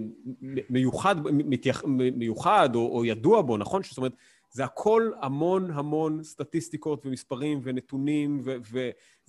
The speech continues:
כמה אתה חושב שהיו-, שהתחום הזה שינה את, בכלל, את עולם השיווק, לא רק, כמה אתה חושב שעולם השיווק הדיגיטלי שינה את עולם השיווק בכלל?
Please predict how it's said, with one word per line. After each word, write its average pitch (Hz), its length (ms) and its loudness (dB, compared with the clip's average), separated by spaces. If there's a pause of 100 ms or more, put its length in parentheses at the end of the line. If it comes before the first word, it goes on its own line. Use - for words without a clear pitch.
(160)
כמה 180 300 2
אתה - 120 -4
חושב 175 420 -4
שהיו-, 147 640 0
שהתחום 160 480 -6
הזה 190 300 -4 (460)
שינה 160 880 0 (760)
את, 131 140 -8
בכלל, 175 520 2
את 117 80 -10
עולם 139 180 -2
השיווק, 147 540 -4 (200)
לא 143 160 2
רק, 190 140 2 (260)
כמה 196 180 0
אתה - 100 -12
חושב 156 180 -10
שעולם 175 400 0
השיווק 151 320 -6
הדיגיטלי 147 460 -4
שינה 139 300 -4
את 151 80 -6
עולם 135 160 -6
השיווק 127 500 -12
בכלל? 117 360 -8